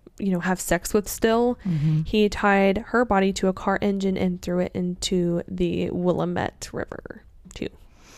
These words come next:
Speaker 2: Mm-mm-mm.
Speaker 1: On November twenty-sixth, nineteen sixty-eight, Jan Susan Whitney's car broke down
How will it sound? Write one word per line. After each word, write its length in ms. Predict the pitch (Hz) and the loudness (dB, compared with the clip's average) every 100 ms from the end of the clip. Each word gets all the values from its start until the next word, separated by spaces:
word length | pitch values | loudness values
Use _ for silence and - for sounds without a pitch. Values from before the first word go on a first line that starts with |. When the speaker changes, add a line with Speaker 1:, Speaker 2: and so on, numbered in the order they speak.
| - - - - - - - - - - - 196 | -20 -16 -14 -14 -16 -20 -20 -20 -20 -20 -14 -8
Speaker 2:
Mm-mm-mm. 1000 | 202 226 202 202 - 185 - 165 165 160 - - - - - - - - - - - - - - - - - - - - | -2 2 2 2 2 0 2 2 0 -2 -8 -14 -16 -14 -14 -16 -16 -18 -20 -18 -16 -16 -18 -20 -20 -20 -20 -20 -20 -6
Speaker 1:
On 260 | 285 285 277 | 0 2 4
November 480 | 277 262 269 262 262 | 2 2 0 2 0
twenty-sixth, 840 | - 262 247 247 - - - - | 0 -2 -2 -2 -4 -6 -6 -6
nineteen 480 | 226 208 233 220 208 | -4 -4 -4 -2 -2
sixty-eight, 760 | - 214 - - 196 220 254 - - - - | -2 -6 -6 -2 2 2 2 -4 -18 -20 -12
Jan 500 | 202 214 220 262 311 | -2 2 2 2 0
Susan 680 | 330 - 240 233 240 240 220 | -4 -2 0 2 2 2 2
Whitney's 380 | 196 233 269 - | 0 0 -2 -4
car 340 | - 269 294 | -2 0 0
broke 260 | - 196 190 | 2 -2 0
down 380 | 185 180 190 | 0 2 2